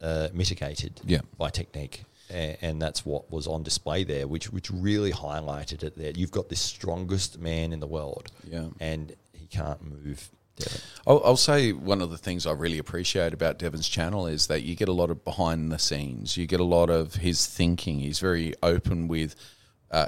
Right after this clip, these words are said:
Speaker 2: how he's thinking through a particular problem or a situation or an upcoming bout, whether that be what, how he's reflecting on his training or what he's looking to improve or a philosophy that he's working towards or, uh, an idea that he's had.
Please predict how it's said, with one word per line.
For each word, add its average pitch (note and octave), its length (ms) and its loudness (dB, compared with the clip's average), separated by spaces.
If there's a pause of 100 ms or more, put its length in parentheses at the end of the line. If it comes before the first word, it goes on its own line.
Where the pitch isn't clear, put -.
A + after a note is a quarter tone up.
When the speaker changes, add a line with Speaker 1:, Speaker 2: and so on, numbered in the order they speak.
Speaker 2:
how F#2+ 200 6
he's F2+ 160 2
thinking F#2 460 2
through F2+ 340 0
a E2 60 0
particular - 500 -2
problem G2 800 4
or D2 140 2
a C#2+ 40 -4
situation F2+ 1160 2
or C2+ 100 -2
an B1 80 -4
upcoming D2+ 460 -4
bout, F2+ 460 4 (280)
whether D#2 200 -2
that D#2+ 260 0
be D2+ 260 -2 (300)
what, E2 420 0
how E2+ 200 4
he's D#2+ 160 -4
reflecting D#2+ 500 -4
on D2+ 120 -4
his C2+ 140 0
training G#2 680 2
or E2 100 -2
what C#2 220 -6
he's C#2+ 180 -6
looking D#2 240 -6
to - 140 -2
improve G2 720 2
or A#1+ 160 -2
a - 40 -6
philosophy E2 600 -2
that D2+ 200 -4
he's - 180 -8
working F#2 500 -2
towards F2+ 640 -2
or, D#2+ 200 0 (400)
uh, D#2 180 2
an F2+ 140 2
idea E2+ 460 0
that E2 180 -2
he's D2 160 -2
had. G2 380 0